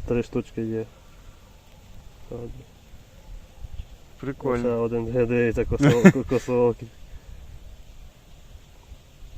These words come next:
Speaker 2: А другої риби немає, да? Тільки
Speaker 1: Да,
Speaker 2: окуні.
Speaker 1: тільки
Speaker 2: Дивись,
Speaker 1: окуні.
Speaker 2: один на одному стоять.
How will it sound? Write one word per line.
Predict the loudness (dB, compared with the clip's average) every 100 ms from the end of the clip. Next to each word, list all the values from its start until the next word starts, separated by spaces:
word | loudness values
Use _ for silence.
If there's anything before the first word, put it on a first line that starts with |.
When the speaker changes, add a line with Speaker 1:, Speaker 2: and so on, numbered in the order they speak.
| -18 -20 -20 -20 -20 -20 -20 -20 -20 -20 -20 -20 -20 -20 -20 -20 -20 -20 -20 -20 -20 -20 -20 -20 -6
Speaker 2:
А | -2
другої | 2 6 8 8
риби | 8 6
немає, | 4 4 0
да? | -2
Тільки | -4 -2
Speaker 1:
Да, | -2
Speaker 2:
окуні. | 0 -2
Speaker 1:
тільки | -2 0
Speaker 2:
Дивись, | 0 -2
Speaker 1:
окуні. | -2 6
Speaker 2:
один | 8 10
на | 10
одному | 8 4
стоять. | 0 -6 -8